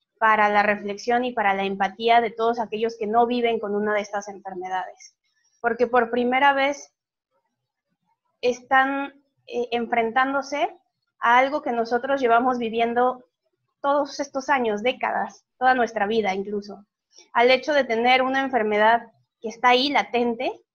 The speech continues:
que puede afectar en cualquier momento a cualquier persona de cualquier edad, credo, raza,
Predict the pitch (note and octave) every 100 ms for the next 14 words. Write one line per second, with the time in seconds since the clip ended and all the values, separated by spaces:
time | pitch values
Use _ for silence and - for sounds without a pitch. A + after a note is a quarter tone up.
0 | _ _ _ _ _ _ - A3+ A3+ B3+
1 | C4 C4+ B3+ A3+ - A3+ A#3+ A#3 A3 G#3+
2 | G#3 G3+ _ _ _ - G#3 A#3 B3 A3+
3 | A3 A#3+ - G#3 G#3+ G#3 A#3 A#3+ C4 C4
4 | A3 A#3 A3 G3 G3 G#3 A3 G#3+ G3+ G#3
5 | - G#3 G3+ G3+ G3 F#3 F#3 G3 C4